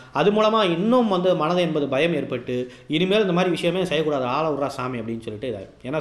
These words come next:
ஸ்விம்மிங்கே தெரியாத ஒரு இதுக்கு போய் ஒரு மிகப்பெரிய ஒரு ஆழ்ந்த கடல்ல போய் தூக்கி போடக்கூடிய ஒரு நிலைமை தான் அது. ஏன்னா நமக்கு already swimming தெரியல, ஒரு பெரிய கடல்ல போனா என்ன பண்ண முடியும்?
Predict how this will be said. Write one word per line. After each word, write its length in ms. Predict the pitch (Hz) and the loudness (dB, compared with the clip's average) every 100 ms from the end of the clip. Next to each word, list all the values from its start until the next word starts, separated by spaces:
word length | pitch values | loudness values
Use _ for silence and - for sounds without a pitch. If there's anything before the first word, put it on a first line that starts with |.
| 175 | -2
ஸ்விம்மிங்கே 320 | 185 190 190 | 0 0 0
தெரியாத 520 | 165 170 156 160 190 - - - | 0 0 0 -2 -6 -10 -14 -2
ஒரு 140 | 151 | 0
இதுக்கு 200 | 165 175 | 0 0
போய் 140 | 185 | 2
ஒரு 120 | 185 147 | 2 2
மிகப்பெரிய 500 | 156 190 190 202 196 | 0 2 2 2 4
ஒரு 120 | 160 | 4
ஆழ்ந்த 300 | 151 165 165 | 4 2 0
கடல்ல 360 | 143 156 151 | 0 0 0
போய் 140 | 147 147 | 0 -2
தூக்கி 200 | 151 143 | -2 -4
போடக்கூடிய 760 | 139 127 120 120 131 120 107 104 - - | -4 -4 -2 -2 0 -2 -4 -10 -18 -8
ஒரு 160 | 127 123 | -4 -2
நிலைமை 300 | 127 135 127 | -2 -2 -2
தான் 120 | 127 | -4
அது. 100 | 98 - - _ _ - | -8 -14 -20 _ _ -16
ஏன்னா 100 | 117 | -10
நமக்கு 280 | 123 120 120 | -8 -6 -4
already 220 | 120 156 | -2 0
swimming 360 | 196 185 190 170 | 0 2 0 0
தெரியல, 240 | 120 123 202 | -2 -2 0
ஒரு 120 | 165 | 0
பெரிய 220 | 156 208 | 2 2
கடல்ல 240 | 190 151 143 | 2 0 -2
போனா 120 | 156 | -4
என்ன 160 | 139 | -6
பண்ண 180 | 170 110 | -8 -10
முடியும்? 400 | 101 - - - | -12 -16 -20 -20